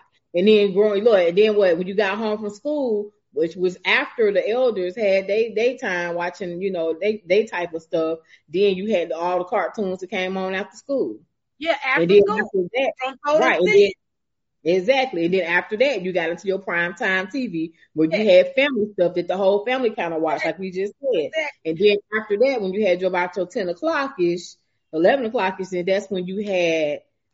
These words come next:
Speaker 1: you know, that late night T V that actually showed sex scenes and all that stuff.
Speaker 2: Yeah.
Speaker 1: Now you're
Speaker 2: Oh,
Speaker 1: getting
Speaker 2: yeah,
Speaker 1: that
Speaker 2: baby,
Speaker 1: stuff
Speaker 2: you,
Speaker 1: on
Speaker 2: you barely
Speaker 1: the
Speaker 2: saw Areola back in the day.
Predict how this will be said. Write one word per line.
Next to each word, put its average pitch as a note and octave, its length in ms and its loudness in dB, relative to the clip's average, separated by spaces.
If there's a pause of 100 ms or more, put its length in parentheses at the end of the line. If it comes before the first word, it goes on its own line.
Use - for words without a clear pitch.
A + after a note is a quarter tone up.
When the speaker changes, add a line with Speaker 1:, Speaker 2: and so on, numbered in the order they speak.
Speaker 1:
you F#3 140 -4
know, E3+ 220 2
that E3 200 0
late F3+ 240 4
night F3+ 260 -6
T F3+ 220 -4
V D#3+ 280 -2
that D#3 380 -2
actually E3 220 -12
showed D#3 540 -2 (220)
sex - 460 -2
scenes E3+ 400 -4
and D#3+ 100 -4
all D#3 220 -2
that G3+ 180 0
stuff. E3 240 -4
Speaker 2:
Yeah. - 140 -8 (280)
Speaker 1:
Now G#3+ 640 -6 (120)
you're C#4 200 2
Speaker 2:
Oh, F#4 80 2
Speaker 1:
getting G#3 220 2
Speaker 2:
yeah, C#4+ 120 -2
Speaker 1:
that - 40 -6
Speaker 2:
baby, - 20 -8
Speaker 1:
stuff F4 160 0
Speaker 2:
you, A4+ 180 2
Speaker 1:
on G#4 280 -2 (100)
Speaker 2:
you A4 180 2
barely G4 340 4
Speaker 1:
the G4+ 140 0
Speaker 2:
saw E4+ 880 2
Areola B3 400 -6 (180)
back D#4 240 -4
in D4 100 -14
the D4 60 -14
day. A#3+ 380 -4